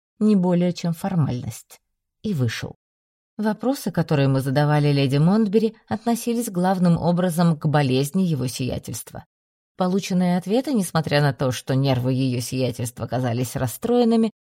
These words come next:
позволили составить следующую хронологическую картину течения болезни нашего клиента.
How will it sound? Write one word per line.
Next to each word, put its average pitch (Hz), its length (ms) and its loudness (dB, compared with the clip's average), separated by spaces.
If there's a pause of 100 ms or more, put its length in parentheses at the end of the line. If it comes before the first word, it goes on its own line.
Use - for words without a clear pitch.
(380)
позволили 247 640 2
составить 214 640 -2
следующую 170 720 -2
хронологическую 139 960 -2
картину 139 480 -2
течения 127 560 -2
болезни 147 460 -2
нашего 127 400 -2
клиента. 123 580 -4